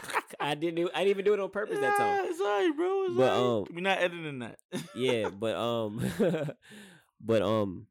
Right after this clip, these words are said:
Speaker 1: a couple boroughs away from where, you know, D J Kool Herc had his first, um, you
Speaker 2: Had his
Speaker 1: know,
Speaker 2: first
Speaker 1: hi-,
Speaker 2: party, had his
Speaker 1: his
Speaker 2: first
Speaker 1: first
Speaker 2: hip-hop
Speaker 1: party,
Speaker 2: party,
Speaker 1: you know
Speaker 2: yeah.
Speaker 1: what I mean? You dig what I'm saying?
Speaker 2: And you know what they used to do? Like, you know, like, all right, I, the, like, the light poles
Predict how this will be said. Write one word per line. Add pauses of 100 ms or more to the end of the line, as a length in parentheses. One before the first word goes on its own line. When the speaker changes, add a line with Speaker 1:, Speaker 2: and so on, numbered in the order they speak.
(100)
Speaker 1:
a
couple
boroughs
away
from (100)
where,
you
know, (320)
D
J
Kool
Herc (180)
had
his
first, (360)
um, (420)
you
Speaker 2:
Had
his
Speaker 1:
know,
Speaker 2:
first
Speaker 1:
hi-,
Speaker 2:
party,
had
his
Speaker 1:
his
Speaker 2:
first
Speaker 1:
first
Speaker 2:
hip-hop
Speaker 1:
party,
Speaker 2:
party,
Speaker 1:
you
know
Speaker 2:
yeah.
Speaker 1:
what
I
mean?
You
dig
what
I'm
saying?
Speaker 2:
And
you
know
what
they
used
to
do? (220)
Like,
you
know,
like,
all
right, (220)
I, (720)
the,
like,
the
light
poles